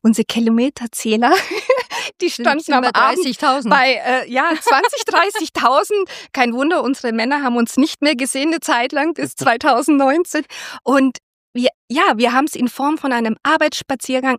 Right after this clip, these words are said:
Speaker 1: alles aufgenommen. Der Weg dorthin war unser Arbeitsgespräch.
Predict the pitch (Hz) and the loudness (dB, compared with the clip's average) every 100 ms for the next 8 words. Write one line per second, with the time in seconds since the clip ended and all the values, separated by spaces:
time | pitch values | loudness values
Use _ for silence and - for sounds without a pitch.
0 | _ 262 302 302 - 226 240 - 220 180 | _ -4 -2 -4 -2 -2 -2 -4 -2 -2
1 | 165 170 180 _ _ _ _ _ _ _ | -2 -4 -6 _ _ _ _ _ _ _
2 | - 226 247 311 - 254 233 - 277 277 | 0 0 0 -2 -2 -2 0 0 2 0
3 | - 214 196 214 - - 202 226 - - | 0 0 2 0 0 0 2 0 -2 -6
4 | 247 - 262 320 | -6 -2 0 0